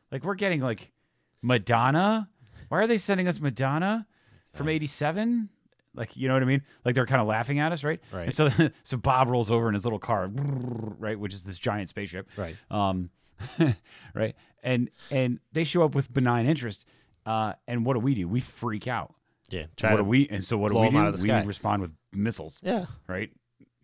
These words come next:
Speaker 1: Big dumb. Um,
Speaker 2: Which
Speaker 1: uh, why are we gonna attack? But, eh, but anyway, like, eh, s-, but there's, there's, like, the, the, that's the physical part of it, right?
Speaker 2: Right.
Speaker 1: So what happens to the faith belief system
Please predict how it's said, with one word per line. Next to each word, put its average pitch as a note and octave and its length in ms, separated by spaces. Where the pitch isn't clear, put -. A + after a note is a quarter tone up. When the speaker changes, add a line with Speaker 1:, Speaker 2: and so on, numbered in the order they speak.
Speaker 1:
Big A#2 200
dumb. F#2 280
Um, F2+ 480
Speaker 2:
Which F3+ 160
Speaker 1:
uh, F3 100
why F3 160
are F#2+ 80
we G2 80
gonna F#2+ 200
attack? - 380
But, D3+ 260
eh, F3 260
but G3 140
anyway, C#3+ 240
like, D3+ 300
eh, - 120
s-, - 240
but F#3 240
there's, G3+ 260
there's, D3+ 200
like, C3+ 160
the, B2+ 160
the, G2+ 160
that's C#3+ 240
the - 80
physical A2 300
part G2+ 160
of E2+ 80
it, D2+ 60
right? B2+ 260
Speaker 2:
Right. C3+ 180
Speaker 1:
So D#3 100
what F#3 220
happens F3+ 420
to - 80
the C#3 100
faith C#3+ 260
belief C3 280
system - 460